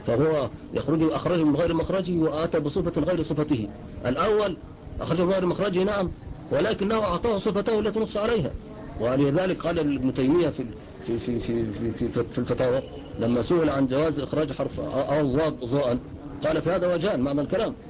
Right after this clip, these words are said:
وجه بالبطلان وجه بالصحة. وما له إلى أن هذا الحرف لو أن العبد لم يستطع إخراجه إلا ضاء صح صلاته، لأنه قال: "ولها نفس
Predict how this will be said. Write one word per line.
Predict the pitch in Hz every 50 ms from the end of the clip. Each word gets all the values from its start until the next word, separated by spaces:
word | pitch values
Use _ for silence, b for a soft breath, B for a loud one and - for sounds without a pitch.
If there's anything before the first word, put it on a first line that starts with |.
| - - - - - - -
وجه | 127 160 180 160 165
بالبطلان | 160 151 147 147 147 151 147 151 156 165 170
وجه | 185 180
بالصحة. | 180 180 175 - 233 220 - - - - - - - - - - - 120
وما | 131 151 180 196
له | 202 196 202 214 202 190
إلى | 180 175 175 190
أن | 190 185 180
هذا | 175 185 180 180
الحرف | 165 147 196 202 196 -
لو | 160 160 160 160 175
أن | 180 175
العبد | 165 170 180 185 165 160
لم | 156 156 156 156
يستطع | 147 - 185 180 160
إخراجه | 151 151 151 151 151 170 175
إلا | 156 156 170 165 156 151 151
ضاء | 139 156 156 147 143 143 135 - - - - - - -
صح | 165 - -
صلاته، | 165 - 170 175 196 185 - 143 113 104 - -
لأنه | 127 127 139 156 165 156
قال: | 147 151 - 165 175 170 156 143
"ولها | 139 139 160 170 165 160 151
نفس | 147 175 180 - -